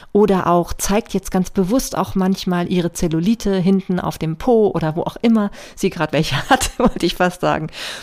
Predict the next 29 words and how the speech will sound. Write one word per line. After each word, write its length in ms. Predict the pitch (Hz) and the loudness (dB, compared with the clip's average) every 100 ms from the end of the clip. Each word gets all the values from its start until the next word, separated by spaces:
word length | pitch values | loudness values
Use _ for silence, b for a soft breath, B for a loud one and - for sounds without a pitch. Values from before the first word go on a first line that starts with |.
| B - | B -2
Und, 420 | 202 196 196 - - | 2 4 2 0 -2
ähm, 160 | 175 202 | -2 -2
ich 140 | - | -4
f-, 160 | - - - | -8 -16 -4
oder 300 | 196 180 175 | 0 0 -2
zeigt 340 | - 196 214 | -4 -4 -4
verschiedene 440 | - 180 - 196 185 | -4 -4 0 0 0
Posen, 540 | - 226 254 233 196 | 0 0 2 2 0
die 100 | 185 | 0
man 140 | 180 175 | -2 -2
fotografieren 760 | 190 185 170 - 202 202 185 | -4 -4 -4 -4 -2 -2 -2
kann, 260 | - 160 156 B B B | -4 -4 -4 B B B
je 120 | - 208 | 0 2
nachdem, 400 | 196 - 202 185 | 2 0 0 0
in 80 | |
welcher 360 | 165 170 160 - | 0 -4 -6 -4
Haltung 360 | 190 240 196 165 | -4 -2 -2 -2
man 200 | 151 151 | -4 -6
sich 140 | 156 | -8
fotografieren 680 | - 165 147 - 196 190 165 | -10 -8 -8 -4 -2 0 -2
lässt, 240 | 160 - | -4 -6
ob 140 | - | -6
man 180 | 156 147 | -6 -4
halt 200 | 147 - | -6 -6
einen 220 | - 147 | -4 -4
Bauch 300 | 147 156 170 | 0 0 0
sieht 240 | - 165 156 | -6 -8 -6
oder 200 | 160 151 | -4 -2
nicht. 400 | 165 180 - | 0 0 -2